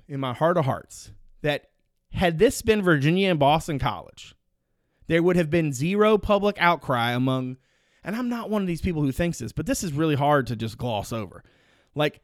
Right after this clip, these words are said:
I think the A C C felt like they were the laughing stock of college basketball that night. And I feel like that pressure is just enough to tip them in the standpoint of some, whoever thought, "Hey, we should put out a statement,"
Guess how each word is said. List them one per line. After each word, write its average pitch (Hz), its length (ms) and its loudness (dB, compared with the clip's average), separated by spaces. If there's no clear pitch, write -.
I 202 200 2
think 220 220 -2
the 170 160 0
A 175 80 4
C 170 160 -6
C 143 240 -4
felt 139 240 0
like 127 160 0
they 131 100 0
were 123 100 -4
the 110 100 -6
laughing 127 440 -2
stock 131 300 -2
of 117 100 -10
college 123 320 -4
basketball 120 460 -4
that 87 180 -16
night. - 300 -20
And 139 140 -2
I 165 120 0
feel 175 240 -2
like 147 220 -2
that 143 260 0
pressure 135 600 -6
is 139 180 -4
just - 380 0
enough 208 280 2
to 160 80 -8
tip - 260 -2
them 156 160 0
in 147 60 -2
the 139 60 -2
standpoint 135 480 -2
of 117 80 -6
some, 147 220 -4
whoever 156 480 2
thought, 156 380 0
"Hey, 147 180 -2
we 139 100 2
should - 160 -4
put 143 120 0
out 139 120 2
a 131 40 -2
statement," 104 460 -4